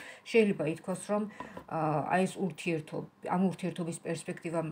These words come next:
დაოჯახება მაინც და მაინც არ ჩანს, მაგრამ, ა, ამ ურთიერთობის, ა, პერიოდში, განმავლობაში, ხო, შეიძლება თქვენ სამკურნალოს კი გახდეთ.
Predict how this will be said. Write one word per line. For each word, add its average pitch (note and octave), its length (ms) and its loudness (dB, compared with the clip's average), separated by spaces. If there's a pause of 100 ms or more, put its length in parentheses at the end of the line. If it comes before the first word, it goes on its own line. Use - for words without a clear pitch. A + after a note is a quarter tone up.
(180)
დაოჯახება F3+ 800 4
მაინც E3+ 260 2
და F3 80 0
მაინც E3+ 220 0
არ G#3 220 2
ჩანს, D3+ 320 -4
მაგრამ, F3 480 4 (1000)
ა, D#3+ 80 -4 (400)
ამ G3+ 180 4
ურთიერთობის, F3+ 680 2 (140)
ა, D#3 280 -2 (760)
პერიოდში, D#3+ 600 0
განმავლობაში, D#3+ 640 -2
ხო, F3+ 160 -6
შეიძლება E3 380 -4
თქვენ F#3 260 -4
სამკურნალოს F#3 800 4
კი G3 160 -4
გახდეთ. D3+ 500 -4